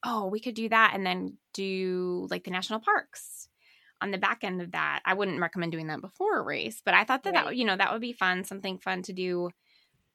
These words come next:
Speaker 1: training-wise, even if you don't have a family, like, if it's just you and your partner or just you, it's like, "Cool, where am I gonna go next to explore? What's a fun place that I can get a race in and then try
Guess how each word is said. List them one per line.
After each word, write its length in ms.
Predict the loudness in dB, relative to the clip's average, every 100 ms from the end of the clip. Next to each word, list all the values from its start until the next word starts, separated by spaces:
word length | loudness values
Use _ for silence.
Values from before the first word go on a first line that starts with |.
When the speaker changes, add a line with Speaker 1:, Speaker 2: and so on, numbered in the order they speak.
| -8
Speaker 1:
training-wise, 520 | -2 0 4 4 2
even 220 | 0 -2 -2
if 160 | -4
you 60 | -4
don't 180 | -4 0
have 320 | 2 2 0 -14
a 60 | -12
family, 560 | -6 -4 -4 -4 -4 -4
like, 200 | -6 -8
if 100 | -12
it's 120 | -12 -10
just 180 | -8
you 160 | -6 -4
and 100 | -4
your 80 | -6
partner 260 | -4 -2 0
or 120 | 0
just 240 | -2 -4 0
you, 160 | 2
it's 140 | 2 0
like, 180 | -2 _
"Cool, 320 | 0 4 4
where 180 | 4 4
am 80 | 4
I 80 | 2
gonna 200 | 0 0
go 220 | 0 2
next 540 | 2 0 -4 -12 -8
to 180 | -6 -6
explore? 840 | -6 -10 -4 0 4 4 4 0 -6 -20 -20 -20 -2
What's 260 | 0 0
a 80 | 0
fun 240 | 0 0
place 300 | 0 -2 -2
that 160 | -4 -4
I 80 | -4
can 480 | -4 -4 -2 -4 -4
get 140 | -2
a 60 | -2
race 280 | -4 -6 -4
in 140 | -4
and 140 | -4 -2
then 400 | -2 -4 -6 -10 -8
try 320 | 0 2